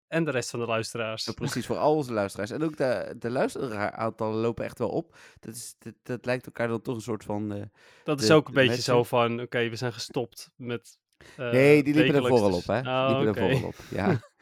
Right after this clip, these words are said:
Speaker 2: Ja, maar we zitten, eh, ja, het gaat wel lekker. We zitten
Speaker 1: <clears throat>
Speaker 2: volgens mij wel, als, als ik het vergelijk met een jaar geleden, al bijna een verdubbeling of zo qua
Speaker 1: Maar
Speaker 2: luisteraars.
Speaker 1: is onze, eh, autospecial, is die ook, eh, goed geluisterd?
Speaker 2: Oh jee, dan moet ik
Speaker 1: Want
Speaker 2: even
Speaker 1: dat vind ik, dat is natuurlijk wel een hele, was een hele bijzondere podcast.
Speaker 2: Ik moet even
Speaker 1: Die was
Speaker 2: s-
Speaker 1: niet zoals alle andere.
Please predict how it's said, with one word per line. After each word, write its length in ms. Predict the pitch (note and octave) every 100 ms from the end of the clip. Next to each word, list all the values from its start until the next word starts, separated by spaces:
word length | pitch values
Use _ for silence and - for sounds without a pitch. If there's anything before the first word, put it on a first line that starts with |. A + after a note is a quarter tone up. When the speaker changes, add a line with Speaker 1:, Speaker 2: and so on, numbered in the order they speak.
| - - - -
Speaker 2:
Ja, 120 | D3+
maar 160 | D#3 D#3+
we 100 | C#3+
zitten, 300 | C3+ - C#3
eh, 220 | C3 C3
ja, 80 | C#3
het 140 | B2+
gaat 160 | - D#3+
wel 100 | F3+
lekker. 440 | E3 - - - -
We 160 | -
zitten 220 | - D#3 C3
Speaker 1:
<clears throat> 20 |
Speaker 2:
volgens 180 | B2 A#2+
mij 160 | B2+
wel, 360 | A#2+ B2 A2+ -
als, 140 | - A#2+
als 180 | B2
ik 60 | A2+
het 60 | -
vergelijk 220 | B2+ B2
met 80 | A#2
een 60 | G2+
jaar 100 | G2+
geleden, 220 | G#2+ A2+
al 40 | G#2+
bijna 160 | A#2
een 60 | A#2
verdubbeling 400 | G#2 B2+ G#2+ F#2+
of 60 | D#2+
zo 140 | G2
qua 180 | - F2+
Speaker 1:
Maar 100 | F2
Speaker 2:
luisteraars. 500 | F3 G#3 - - -
Speaker 1:
is 220 | F#3+ G3+
onze, 640 | G#3 G#3 F#3+ F#3+ F3+ E3 -
eh, 260 | D3 C#3+ -
autospecial, 920 | C#3 E3 G#3+ - - G3+ - G#3+ G#3
is 100 | F#3
die 160 | D3+ C3
ook, 220 | D#3 -
eh, 280 | G3 G#3 G3
goed 220 | G#3 G3
geluisterd? 680 | G3 F3+ F#3+ - A3+ A#3 _
Speaker 2:
Oh 100 | G2
jee, 120 | F#2
dan 100 | F2 G2+
moet 100 | G#2
ik 60 |
Speaker 1:
Want 120 | C#3 C#3+
Speaker 2:
even 120 | D#3
Speaker 1:
dat 80 | -
vind 120 | D#3
ik, 160 | C#3+ C#3
dat 120 | D3
is 40 |
natuurlijk 280 | C3+ A#2 A#2
wel 180 | A#2+ A#2+
een 100 | B2
hele, 280 | B2+ C3 B2
was 180 | C3+ B2
een 100 | B2
hele 180 | C3+ B2+
bijzondere 400 | B2 D3 B2 A#2
podcast. 720 | A2+ G#2+ - A2 A2 - _
Speaker 2:
Ik 100 | A2
moet 160 | A2 -
even 440 | G#2+ G#2+ G#2+ G#2+
Speaker 1:
Die 120 | G#2+
was 100 | G#2+ G#2
Speaker 2:
s- 20 |
Speaker 1:
niet 280 | C#3+ E3+ -
zoals 340 | G#3 G3 G3+
alle 180 | G3+ G#3
andere. 460 | G#3+ G#3+ C#3+ A#2+